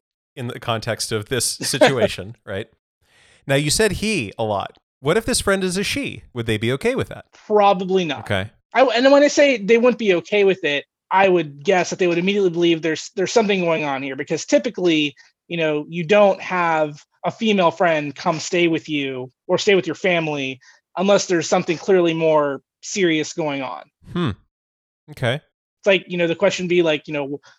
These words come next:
Speaker 2: "Why doesn't she stay with her, you know, girlfriends in the same town or same city, you know, and, you know, why, why does she come he-, why is she coming here?" And then they would,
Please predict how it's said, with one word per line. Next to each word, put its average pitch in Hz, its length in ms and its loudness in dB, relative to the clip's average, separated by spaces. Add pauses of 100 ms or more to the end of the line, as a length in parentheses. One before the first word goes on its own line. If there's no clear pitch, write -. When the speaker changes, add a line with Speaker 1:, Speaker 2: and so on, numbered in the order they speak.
(140)
Speaker 2:
"Why 160 260 0
doesn't 185 240 0
she 185 120 -8
stay 180 300 0
with 180 240 0 (340)
her, 185 240 0 (280)
you 170 100 -10
know, 156 120 -4
girlfriends 147 760 2
in 156 100 -8
the 151 60 -8
same 151 280 -6
town 135 440 -4
or 120 80 -8
same 147 260 -8
city, 139 280 -6
you 131 200 -8
know, 135 260 -6
and, 135 220 -10 (480)
you 151 80 -12
know, 135 100 -4
why, 143 180 -2
why 147 200 0
does 170 120 -2
she 175 120 -6
come 170 240 -6
he-, 147 120 -10
why 147 200 -4
is 165 80 -2
she 180 100 -12
coming 170 240 -6
here?" 220 160 0
And 170 80 -2
then 170 100 -2
they 170 80 4
would, 160 180 0